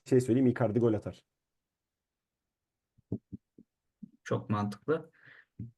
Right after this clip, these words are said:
Speaker 2: Ee, Okan Buruk Fener maçını görür gibi ya. Herhalde.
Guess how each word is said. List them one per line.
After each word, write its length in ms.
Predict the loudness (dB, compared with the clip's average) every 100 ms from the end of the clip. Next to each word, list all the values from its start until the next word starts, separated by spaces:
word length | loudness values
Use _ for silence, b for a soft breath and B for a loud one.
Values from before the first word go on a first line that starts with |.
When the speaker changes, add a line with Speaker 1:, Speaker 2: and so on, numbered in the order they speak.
| -8
Speaker 2:
Ee, 200 | -4 -4
Okan 340 | -2 2 4 4
Buruk 120 | 2
Fener 240 | 4 4
maçını 240 | 4 2 4
görür 320 | 4 4 2
gibi 160 | 0 2
ya. 300 | 0 -2 -10 _ _ _ _ _ _ _ _ _
Herhalde. 440 | 2 2 0 -6